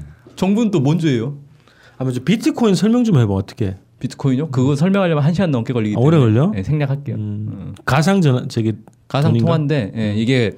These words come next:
Speaker 1: 가만히 있으면 저절로 돈이 불어나요.
Speaker 2: 왜?
Speaker 1: 인터넷 금광에서 금을 계속 캐거든요. 네.
Speaker 2: 아.
Speaker 1: 이 개념을 설명하려면 한참
Speaker 2: 어,
Speaker 1: 걸리니까
Speaker 2: 그거
Speaker 1: 생략합니다.
Speaker 2: 지금 우리 특별하게 주제 한번 잡아가지고 얘기 좀 하자고.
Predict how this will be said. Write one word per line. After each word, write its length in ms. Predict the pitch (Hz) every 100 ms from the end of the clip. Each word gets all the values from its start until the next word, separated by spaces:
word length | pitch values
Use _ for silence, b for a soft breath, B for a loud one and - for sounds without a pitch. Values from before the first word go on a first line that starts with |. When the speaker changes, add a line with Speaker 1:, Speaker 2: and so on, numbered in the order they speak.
| -
Speaker 1:
가만히 360 | 104 151 180
있으면 260 | 135 147 135
저절로 300 | 127 139 120
돈이 160 | 120
불어나요. 480 | 113 123 107 87 80 - _ _ _ -
Speaker 2:
왜? 200 | 101 160 - b b _
Speaker 1:
인터넷 480 | - 143 143 180 147
금광에서 560 | 143 131 139 147 131 127
금을 220 | 139 139
계속 160 | 135 -
캐거든요. 500 | 196 123 98 85 73 _ _ _ _ _ _ _ _ _ _ _
네. 140 | 120 101 92
Speaker 2:
아. 60 | -
Speaker 1:
이 140 | 147
개념을 320 | 147 143 151
설명하려면 520 | 151 180 185 190 160 151
한참 220 | 117 269
Speaker 2:
어, 40 |
Speaker 1:
걸리니까 420 | 143 147 143 143
Speaker 2:
그거 20 | 156
Speaker 1:
생략합니다. 340 | 180 208 220
Speaker 2:
지금 300 | 160 175 151 - -
우리 360 | 160 170 156 - 147 -
특별하게 340 | - 208 175
주제 160 | 123 139
한번 140 | 135
잡아가지고 520 | 123 123 147 127 104 101
얘기 120 | 110
좀 160 | 107
하자고. 360 | 110 110 87 98